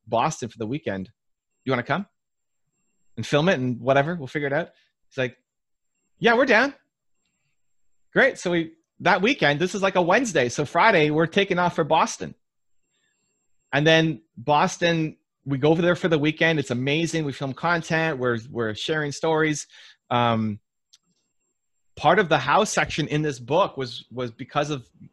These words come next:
the road trip back in the car that my wife and I had a discussion on.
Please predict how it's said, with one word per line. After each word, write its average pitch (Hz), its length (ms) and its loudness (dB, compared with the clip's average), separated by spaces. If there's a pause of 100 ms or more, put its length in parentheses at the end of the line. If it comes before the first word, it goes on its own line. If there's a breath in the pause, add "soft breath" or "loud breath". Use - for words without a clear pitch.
the 120 140 -2
road 139 300 0
trip 113 220 -6
back 120 520 -2
in 127 120 -4
the 113 80 -8
car 110 500 -4 (760)
that 117 180 -2
my 117 120 -2
wife 131 280 -2
and 127 80 -6
I 113 60 -6
had 110 140 -6
a 110 40 -8
discussion 101 500 -10
on. 90 260 -10